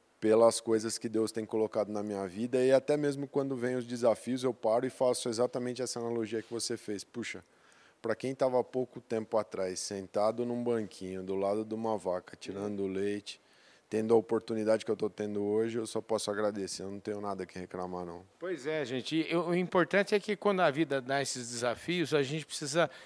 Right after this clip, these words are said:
Speaker 2: abraçar de verdade, né? Eu quero lembrar um episódio, já que eu tô aqui na sede da O P L, lembrar um episódio que me disse o Carlos Pellicer.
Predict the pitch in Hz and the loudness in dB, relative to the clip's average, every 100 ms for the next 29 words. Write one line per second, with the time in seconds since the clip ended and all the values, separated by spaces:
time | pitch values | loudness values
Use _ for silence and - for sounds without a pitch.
0 | - - 151 175 151 - 156 156 147 180 | -10 -6 -2 0 0 0 0 0 0 0
1 | 139 139 123 143 143 - - 196 285 339 | 4 4 4 0 -4 -2 2 4 4 4
2 | 302 165 190 190 165 160 - 131 139 175 | 2 4 4 4 2 0 0 0 4 4
3 | 131 143 185 - 139 151 131 147 131 165 | 2 0 0 0 -2 -2 -2 -6 -4 0
4 | 151 147 151 139 196 160 - - 170 185 | 0 0 0 0 0 0 -12 -4 2 4
5 | 185 208 220 175 147 185 185 233 220 160 | 4 4 2 0 4 4 4 -2 -4 -4
6 | 151 196 - 190 - 175 170 - 165 156 | -4 -4 -2 -4 0 0 0 -2 0 0
7 | - 143 139 | -2 2 2